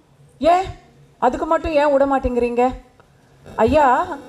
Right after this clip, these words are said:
நாட்டுல இருக்கக்கூடிய பத்து சதவிகிதத்துக்கும் குறைவான ஆகம கோயில்கள்ல தான் ஆ, ஒரு ஐயரை அர்ச்சகரா வச்சிருக்காங்க. அதுக்கு வேதம் படிச்சிருக்கணும்.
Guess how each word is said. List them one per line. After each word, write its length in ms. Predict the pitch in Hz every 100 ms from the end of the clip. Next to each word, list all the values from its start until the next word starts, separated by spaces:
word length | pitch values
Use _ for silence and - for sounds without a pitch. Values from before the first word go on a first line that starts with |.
| - - - - - -
நாட்டுல 440 | 202 247 330 330 330
இருக்கக்கூடிய 800 | 311 302 277 277 269 277 311 339 - -
பத்து 400 | 233 240 - 349
சதவிகிதத்துக்கும் 960 | 320 302 294 294 277 285 285 277 294 294
குறைவான 520 | 254 269 269 269 285
ஆகம 500 | - 202 269 302 285 269
கோயில்கள்ல 540 | 269 254 240 240 240
தான் 260 | 247 311 349 - - - - - -
ஆ, 320 | 208 190 180 165 160 151 - - - - -
ஒரு 240 | 202 208 196 180 175 - -
ஐயரை 480 | 220 254 294 247 262 202 - - - - - - - - - - -
அர்ச்சகரா 460 | 214 - 240 240 233
வச்சிருக்காங்க. 720 | 196 - 214 185 175 269 359
அதுக்கு 340 | 269 - 233
வேதம் 360 | 208 254 262 247
படிச்சிருக்கணும். 640 | 214 214 214 190 196 269